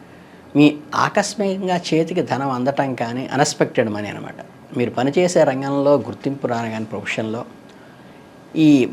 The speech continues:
బ్రదర్‌ని, రెండు తోబుట్టువులతో సంబంధాలు దృఢంగా ఉండటం, వ్యాపారంలో లాభాలు రావటం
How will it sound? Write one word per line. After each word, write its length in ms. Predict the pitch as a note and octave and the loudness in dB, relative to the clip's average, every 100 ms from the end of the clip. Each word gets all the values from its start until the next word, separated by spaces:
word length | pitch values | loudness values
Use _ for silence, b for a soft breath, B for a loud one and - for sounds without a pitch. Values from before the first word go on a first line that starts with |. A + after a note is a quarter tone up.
| - | 4
బ్రదర్‌ని, 360 | D3+ F#3+ G#3+ | 8 10 10
రెండు 300 | F#3+ - E3 | 8 6 4
తోబుట్టువులతో 680 | E3+ F3 F#3 F#3+ F#3+ F#3 F#3 | 8 10 10 8 6 6 6
సంబంధాలు 500 | E3 B2+ D3 D3+ D3 | 2 2 2 4 4
దృఢంగా 400 | B2 A#2+ C#3 C#3 | 4 2 4 4
ఉండటం, 380 | C3+ C3 C3 C#3 - - - | 4 2 0 -4 -6 -18 -10
వ్యాపారంలో 720 | G#2 G#2+ C3 E3+ E3+ E3 D#3+ | -2 2 4 4 4 2 2
లాభాలు 460 | D3 A#2 A2+ C#3 C3+ | 2 0 2 2 2
రావటం 360 | B2 A#2 A2+ | -2 -6 -8